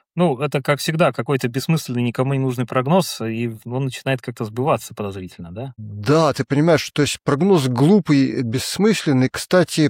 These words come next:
Speaker 2: про бессмысленные глупые прогнозы, вот этот две тысячи двадцать семь, он по-прежнему сбывается, хотя он как и был глупый, так и остался. Вот. Но все-таки приятные вещи произошли.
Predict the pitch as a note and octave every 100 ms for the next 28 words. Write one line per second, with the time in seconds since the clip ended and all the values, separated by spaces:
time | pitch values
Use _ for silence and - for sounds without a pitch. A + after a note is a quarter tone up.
0 | - D3 D#3 C3+ C#3 - F#3 - D3 C#3+
1 | C#3+ D3 D#3 - C#3 B2+ C#3 C#3 G3+ F#3+
2 | C3 B2 B2+ D3 D3+ A#2+ C#3+ - C#3+ -
3 | B2+ C#3 - - - D#3+ C3+ B2+ C3+ -
4 | D3 B2 C3 A#2 B2+ D#3+ G#3+ G3 - D3+
5 | - - B2+ A2+ B2 C#3 C#3 E3 B2+ A#2+
6 | A2+ - A#2 A2+ A2 - A#2 - A#2 -
7 | - - - - C#3 C#3 B2+ A2 - -
8 | D3 G#3 - - G3 E3+ - - C3+ E3+
9 | - C3+ C#3 C#3 - - B2 A2+ B2 -
10 | A#2+